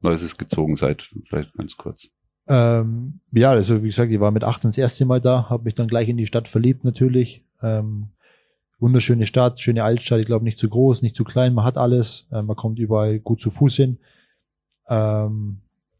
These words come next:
Speaker 2: und ja, ähm, hab dann zweitausendneun, äh, meine Frau kennengelernt, ähm, auch mehr oder weniger über den A E V. Ähm, ja, war, da hat damals in einem Fitnessstudio gearbeitet, wo wir als Mannschaft trainiert haben. Ich hab dann das Rennen <laughs> gewonnen.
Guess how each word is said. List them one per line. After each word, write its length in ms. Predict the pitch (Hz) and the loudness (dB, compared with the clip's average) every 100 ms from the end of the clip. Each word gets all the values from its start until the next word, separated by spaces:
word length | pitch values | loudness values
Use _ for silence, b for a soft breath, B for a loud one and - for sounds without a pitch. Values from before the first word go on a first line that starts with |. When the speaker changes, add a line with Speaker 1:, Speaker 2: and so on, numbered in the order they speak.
| - - | -20 -6
Speaker 2:
und 340 | 117 110 104 | -2 -2 0
ja, 380 | 110 117 104 104 | 2 2 2 -2
ähm, 180 | 104 101 | -4 -4
hab 200 | 107 - | -4 -2
dann 280 | 113 110 107 | -4 -4 -4
zweitausendneun, 800 | - 110 107 107 113 120 131 | -2 0 0 -2 0 2 2
äh, 240 | 127 117 113 | 2 2 0
meine 220 | 113 110 | 0 0
Frau 160 | 139 151 | 2 4
kennengelernt, 680 | 151 147 143 139 147 143 _ _ _ _ _ _ _ _ | 4 4 4 4 2 2 _ _ _ _ _ _ _ _
ähm, 280 | 170 120 117 | -6 -4 -2
auch 260 | 120 123 - | -2 -2 -2
mehr 160 | 120 | 0
oder 160 | 127 120 | 2 2
weniger 320 | 127 131 120 | 0 0 0
über 160 | 143 143 | 2 2
den 140 | 131 | 2
A 160 | 127 131 | 0 0
E 60 | |
V. 360 | 123 131 131 117 _ - | 0 2 2 -2 _ -8
Ähm, 400 | 120 107 107 107 95 _ _ 113 | -6 -4 -6 -10 -12 _ _ -10
ja, 140 | 107 | -6
war, 260 | 107 110 107 _ | -2 -4 -4 _
da 100 | 107 | -2
hat 140 | 107 110 | -2 0
damals 220 | 110 104 | 0 0
in 100 | 113 | -2
einem 80 | 104 | -2
Fitnessstudio 440 | 139 139 - 127 | 0 0 2 2
gearbeitet, 520 | 123 127 127 127 131 | 4 2 4 2 2
wo 140 | 113 110 | 0 0
wir 140 | 117 | 0
als 80 | 110 | 0
Mannschaft 320 | 117 117 110 | -2 -4 -6
trainiert 280 | - 127 139 | -4 -2 0
haben. 180 | 139 127 B B B B B B _ _ | 0 -2 B B B B B B _ _
Ich 160 | - - | -6 -4
hab 100 | 113 | -2
dann 100 | 110 | 0
das 180 | 110 - | -2 0
Rennen 240 | 110 120 | 2 2
<laughs> 0 | |
gewonnen. 400 | 104 120 123 131 | 4 4 4 2